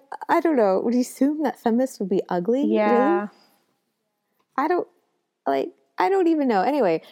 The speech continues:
Speaker 1: so that is really the extent of any trolls that we've had, which is basically nothing at all. It's just a guy being a smarmy jerk, you know? But we can't imagine this kind of, I, I can't even imagine.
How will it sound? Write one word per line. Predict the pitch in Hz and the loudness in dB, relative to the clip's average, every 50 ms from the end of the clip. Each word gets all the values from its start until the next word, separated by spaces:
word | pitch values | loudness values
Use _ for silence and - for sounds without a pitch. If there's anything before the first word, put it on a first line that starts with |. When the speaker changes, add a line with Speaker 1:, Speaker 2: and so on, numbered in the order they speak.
| - - _ _ | -20 -20 _ _
Speaker 1:
so | - - 294 262 254 247 - - - - | -6 -2 0 2 2 2 2 -2 -4 -4
that | 233 320 349 359 - - | -2 0 0 0 0 -2
is | 302 285 247 | -2 -2 -2
really | 247 233 220 208 202 190 185 180 | -2 0 0 2 2 2 0 0
the | - 185 190 185 | 0 0 0 0
extent | 170 170 - - - 170 160 156 151 156 - - | 0 -2 -4 -4 -2 -2 -2 -2 -4 -8 -10 -10
of | 175 - - - | -12 -8 -4 -2
any | 202 208 214 220 202 | 0 0 0 0 0
trolls | - - 165 156 151 147 | -2 -2 -2 0 -2 -2
that | 156 - | -2 -4
we've | 151 151 151 - | -4 -4 -4 -4
had, | 170 160 156 156 | -4 -4 -2 -2
which | 175 208 - | -4 -4 -2
is | 247 220 | -4 -4
basically | 214 269 269 269 226 - 247 - 220 190 180 | -2 -2 -2 -2 -2 -4 -4 -2 -2 -2 -2
nothing | 160 151 - 151 147 - 160 | -4 -4 -6 -8 -8 -6 -4
at | 160 151 | -4 -2
all. | 147 - - | -2 -2 -2
It's | - 175 - - | -4 -6 -4 -6
just | 190 190 - - - - - - _ _ _ - | -6 -6 -8 -10 -20 -20 -20 -20 _ _ _ -6
a | 196 | -4
guy | 208 202 185 185 185 185 185 185 | -2 0 0 0 0 0 -2 -2
being | 185 - 185 170 185 180 175 175 170 170 170 165 160 - | -4 -6 -4 -2 -2 -2 -2 -2 -4 -4 -6 -6 -6 -8
a | 175 | -8
smarmy | 170 - - 185 170 160 156 156 151 151 151 | -8 -6 -4 -4 -4 -2 -4 -4 -6 -6 -6
jerk, | - - - - - - - _ _ _ _ _ _ - | -4 -4 -6 -6 -6 -10 -16 _ _ _ _ _ _ -6
you | 208 202 | -4 -2
know? | 202 202 202 202 202 196 202 _ _ _ _ _ _ _ _ - | -2 -2 -2 -2 -4 -6 -8 _ _ _ _ _ _ _ _ -6
But | 202 - 196 180 175 - | -2 0 2 2 2 0
we | 196 220 247 233 | 0 -2 -2 -2
can't | - - 277 240 - 190 | -2 -4 -4 -2 -2 -2
imagine | 185 170 170 170 170 170 170 165 165 165 - - - | -2 0 0 0 0 0 -2 -2 -2 -4 -6 -8 -6
this | 170 175 170 170 - - | -4 -2 -2 -4 -6 -10
kind | - 170 165 165 160 160 | -10 -6 -6 -6 -4 -4
of, | 147 147 147 151 _ _ _ _ _ _ _ _ _ _ - | -6 -6 -8 -10 _ _ _ _ _ _ _ _ _ _ -10
I, | 180 185 190 - - - - | -10 -10 -10 -12 -16 -14 -12
I | 190 | -10
can't | 190 - 175 190 | -10 -8 -8 -6
even | 175 165 156 | -6 -6 -6
imagine. | 151 156 165 160 - 175 | -4 -6 -6 -6 -6 -8